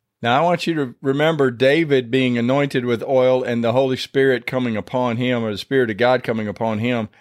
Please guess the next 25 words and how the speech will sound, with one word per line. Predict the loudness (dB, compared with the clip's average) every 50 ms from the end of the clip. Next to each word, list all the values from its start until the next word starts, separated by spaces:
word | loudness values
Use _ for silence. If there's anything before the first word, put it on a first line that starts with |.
| _ _ _ _ _ _ -2
Now, | 0 0
I | 2
want | 2 2 0 0 0 -2
you | -2
to | -2 -2
go | 0 2 2 2 2 0
to | 0 -2 0
Matthew | 0 0 0 2 2 2 0 -2 -4 -6 -4 -2 -2 -2 -4 -4 -8 -10 _ _ _ _ _ _ _ _ _ _ _ _
three | _ -20 -12 -6 -2 0 0 0 0 -2
thirteen. | -2 0 2 2 2 0 -2 -4 -2 0 0 2 2 0 -2 -2
Then | -2 0 -2 -2
Jesus | -2 -2 0 0 0 -2 -2 -4 -2
came | -2 -2 0 -2 -2
from | -2 -4 -2
Galilee | 0 2 2 2 2 2 2 2 2 0 0 -2 -4
to | -4 -4 -6
John | -6 -4 -2 0 0 2 2 0 0 -2 -2
at | -4 -4 -4 -4
the | -6 -8
Jordan | -4 -2 -2 -2 -2 -2 -4 -6
to | -6 -6
be | -6 -4
baptized | -2 0 2 0 0 -2 -2 -2 -2 -2 -4 -4
by | -4 -4 -4
him. | -4 -4 -6 -6 -8